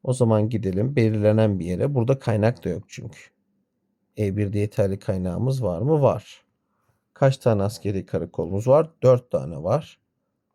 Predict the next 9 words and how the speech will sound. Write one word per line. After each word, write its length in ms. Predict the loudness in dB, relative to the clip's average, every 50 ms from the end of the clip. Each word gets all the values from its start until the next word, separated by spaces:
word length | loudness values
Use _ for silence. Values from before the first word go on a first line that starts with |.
| _ _
Seviyemiz 720 | _ -14 -4 0 2 2 4 4 4 4 2 0 -2 -4 -4
kaç? 460 | 0 2 2 2 0 -4 -12 -12 -16 _
Kurabilir 480 | _ 0 0 0 0 0 -2 0 0
miyiz 320 | 2 2 0 0 -2 -4 -8
yani? 440 | -10 -10 -10 -6 -4 -4 -4 -6 -8 _ _ _ _ _ _ _ _ _ _ _ _ _ _ _ _ _
Askeri 500 | -8 -8 -8 -8 -10 -10 _ -8 -6 -6
yönetim 440 | -6 -6 -6 -8 -8 -10 -12 -16 -16
seviyemiz 880 | -16 -10 -10 -10 -8 -8 -8 -4 -2 -2 -2 -2 -4 -10 -10 -12 -14 _ _ _ _ _ _ _ _ _ _ _ _ _ 4
dört. 300 | 4 4 4 0 -6